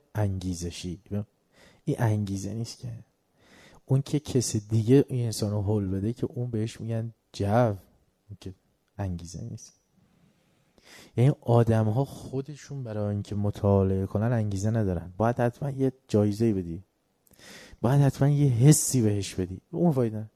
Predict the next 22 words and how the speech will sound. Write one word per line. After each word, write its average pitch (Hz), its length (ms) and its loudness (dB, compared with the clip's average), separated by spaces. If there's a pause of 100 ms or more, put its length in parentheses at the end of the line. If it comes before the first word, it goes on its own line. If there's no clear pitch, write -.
بعد 151 140 4
این 165 140 4
حس 135 200 2
تموم 123 420 2
بشه 123 200 0
دوباره 120 460 6
نیاز 104 400 0
داره، - 200 -16 (1000)
دوباره 101 280 0
نیاز 95 360 -6
داره. - 140 -20 (1900)
تربیت 117 1300 2
خود 160 680 -2 (200)
بدون 110 680 -2
توجه 104 800 -6 (100)
به - 60 -4
خود - 280 -6
رخ 107 180 -4
نمیده. 101 380 -6 (760)
در 147 220 4
حسادت 123 840 2
ما 143 180 2